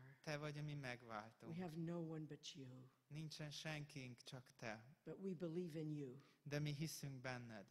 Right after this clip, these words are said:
Speaker 2: Place faith in our hearts.
Speaker 1: Kérlek, te, ö, helyezz hitet a mi szívünkbe.
Speaker 2: So that we can pray prayers
Speaker 1: Hogy imádkozhassunk olyan
Speaker 2: that are
Speaker 1: imádságokat,
Speaker 2: as great
Speaker 1: amelyek nagyok,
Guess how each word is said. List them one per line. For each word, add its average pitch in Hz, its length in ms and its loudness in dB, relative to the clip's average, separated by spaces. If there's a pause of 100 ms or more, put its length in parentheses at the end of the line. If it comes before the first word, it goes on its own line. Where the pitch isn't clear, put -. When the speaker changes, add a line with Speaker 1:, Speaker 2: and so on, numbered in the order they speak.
(220)
Speaker 2:
Place 190 380 2
faith 214 260 2
in 170 100 2
our 156 200 0
hearts. 135 380 -4
Speaker 1:
Kérlek, 135 360 0
te, 127 360 2 (120)
ö, 143 60 -6 (320)
helyezz 143 320 2
hitet - 380 -2
a 143 40 -2
mi 131 120 -2
szívünkbe. 123 640 -4 (520)
Speaker 2:
So 185 120 0
that 180 160 0
we 208 100 4
can 185 180 2
pray 180 220 0 (160)
prayers 143 540 -4
Speaker 1:
Hogy 147 200 -2
imádkozhassunk 139 880 -2
olyan 147 180 0
Speaker 2:
that 139 40 -4
are 143 140 -2
Speaker 1:
imádságokat, 170 680 0
Speaker 2:
as 170 80 0 (120)
great 170 560 0 (520)
Speaker 1:
amelyek 131 500 -4
nagyok, 127 500 -4